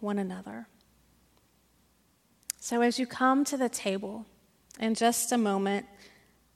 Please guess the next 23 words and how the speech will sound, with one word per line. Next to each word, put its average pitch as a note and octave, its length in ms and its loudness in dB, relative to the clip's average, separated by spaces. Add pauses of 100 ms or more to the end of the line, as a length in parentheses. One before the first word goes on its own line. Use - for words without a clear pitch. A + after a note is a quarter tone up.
(180)
I A#3+ 80 -2
invite B3+ 380 4
you D#4 100 4
to - 200 0
allow A3+ 520 4
your A3+ 240 0
heart - 560 -4 (100)
and C4 200 0
your C4+ 120 0
mind A#3 600 -4 (400)
to A#3+ 100 0
be A3 140 0
met A3 380 0
here F#3 360 -12 (1120)
by G3+ 220 4
the G3 140 -4
saints - 840 -2 (540)
who A#3 140 4
have A3+ 280 4
particular D4 640 0
importance G3 680 -4
to - 160 -6
you. A3+ 460 -8